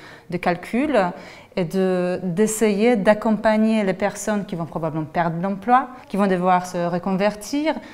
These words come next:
Donc ça va faire beaucoup de, de mouvements sociaux. Néanmoins, cette déclaration a été très, très bien accueillie. Elle a été bien accueillie par, euh, par tous les États qui sont censés la signer lors de la cop vingt-quatre. Elle a été très bien accueillie par les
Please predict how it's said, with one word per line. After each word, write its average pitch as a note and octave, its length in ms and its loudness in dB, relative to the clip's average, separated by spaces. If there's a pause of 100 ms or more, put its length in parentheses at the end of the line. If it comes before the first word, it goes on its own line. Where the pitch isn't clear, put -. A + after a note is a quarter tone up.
(140)
Donc F#3 120 -2
ça G#3+ 120 -2
va G3+ 100 2
faire G#3 280 2
beaucoup B3+ 500 0
de, F#3 340 0 (360)
de F#3+ 80 0
mouvements A#3+ 320 6
sociaux. G#3 340 0 (480)
Néanmoins, A#3+ 300 8
cette B3 160 2
déclaration A3+ 600 6
a F3 40 2
été E3+ 140 -2
très, - 200 0
très D#4+ 140 0
bien G#3 160 2
accueillie. F3 480 0
Elle F#3 80 -2
a E3+ 60 -2
été E3+ 100 -6
bien F#3+ 180 0
accueillie F#3+ 460 0
par, E3+ 300 2
euh, D#3+ 120 2
par D#3+ 220 -6
tous G3+ 80 -4
les F3+ 160 0
États F#3+ 300 0
qui F#3+ 240 -8
sont F#3 140 -6
censés F3+ 280 -4
la D#3+ 140 -4
signer G3 540 -2 (420)
lors F3+ 240 0
de F3+ 80 -2
la E3+ 100 0
cop F3 200 -6
vingt-quatre. G#3+ 600 0
Elle F3+ 80 -4
a E3+ 40 -4
été E3 100 -6
très - 160 -8
bien G3+ 160 -2
accueillie F#3+ 300 -4
par E3+ 180 -4
les E3 160 -4